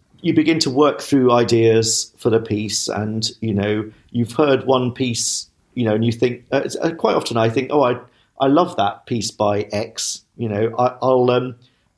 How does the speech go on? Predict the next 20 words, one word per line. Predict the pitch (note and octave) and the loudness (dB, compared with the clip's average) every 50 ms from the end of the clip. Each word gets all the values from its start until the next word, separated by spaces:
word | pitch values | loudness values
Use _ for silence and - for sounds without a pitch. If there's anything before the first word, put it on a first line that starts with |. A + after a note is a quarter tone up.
| _ _ - | _ _ 0
I'll, | D3 C#3 - - - _ - | 0 0 0 -4 -14 _ -4
I'll | - C#3 C3+ | -2 -2 -2
try | - - - E3+ D#3 C#3+ C#3+ D3 D3 C#3+ | 0 0 2 2 4 4 4 4 4 2
something | C#3 - D#3 D3 B2 - D3 C3 | 2 0 0 0 0 0 -2 0
similar | B2+ - E3+ D3+ B2 A2 A2 G#2+ | 0 0 0 2 2 4 4 4
in | A2 A2 A2+ | 4 4 4
my | A#2+ A#2+ A2+ | 4 2 2
next | A2+ A2+ A2+ A2+ - - - | 2 0 -2 -4 -6 -8 -6
piece." | B2+ A2+ F#2 - - - - _ _ _ _ _ _ _ _ _ _ _ - | -6 -6 -4 -6 -10 -12 -14 _ _ _ _ _ _ _ _ _ _ _ -6
Um, | A2 A2 A2 G#2+ G#2+ A2 A2 A2 A2 A2 - | -2 -2 0 0 -2 -4 -6 -8 -10 -8 -4
or, | A2+ A2 A2 G#2+ G#2+ G#2+ G#2+ G#2 G#2+ G#2 - - - - - | -2 0 0 2 2 2 2 2 0 -2 -8 -16 -14 -8 -4
uh, | A2+ A2+ A2+ A2+ | -4 -4 -2 -2
or | B2 B2 A#2+ | -2 -2 -2
something | - D#3+ C3 A#2+ A2+ | -2 -2 0 0 2
like | A2 A2+ A2+ | 2 2 0
that. | A#2 G2+ F#2+ - - - | 0 -2 -4 -4 -6 -4
You | D3+ C#3 | -2 0
know, | B2 A#2+ | 2 2
we're | B2 D3+ F3 E3+ F3+ | 4 4 4 4 4
all, | G3 F#3 D#3+ A2 - | 4 4 2 -2 -6